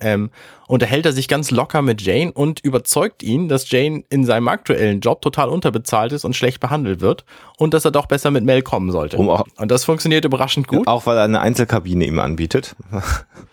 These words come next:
Speaker 1: Genau, so, so verschiedene Dinge. "Was, du kriegst nur sieben Prozent vom Gewinn?"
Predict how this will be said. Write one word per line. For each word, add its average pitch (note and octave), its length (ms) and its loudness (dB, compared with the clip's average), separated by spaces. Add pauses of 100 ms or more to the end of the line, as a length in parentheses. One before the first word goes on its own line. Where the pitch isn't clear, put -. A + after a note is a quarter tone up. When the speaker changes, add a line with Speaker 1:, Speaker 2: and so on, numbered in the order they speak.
(140)
Speaker 1:
Genau, B2+ 360 2
so, A2+ 100 0
so B2+ 160 2
verschiedene D3 380 0
Dinge. G#2 240 2
"Was, D3 160 0
du C#3 80 -4
kriegst - 240 -4
nur B2 80 4
sieben E3+ 220 -2
Prozent D#3 380 -2
vom C#3 200 -2
Gewinn?" C3 340 2